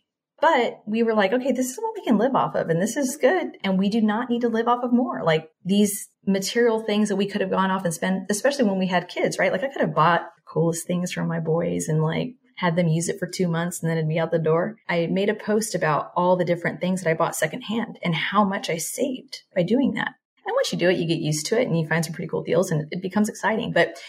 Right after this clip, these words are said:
you get creative and you can really increase your savings and investing rate.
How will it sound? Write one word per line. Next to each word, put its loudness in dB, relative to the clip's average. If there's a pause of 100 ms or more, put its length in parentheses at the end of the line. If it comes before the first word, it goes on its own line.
(120)
you 2
get -2
creative 2 (840)
and 6
you 2
can -2
really 0
increase -2
your -2
savings 0
and -2
investing -4
rate. -8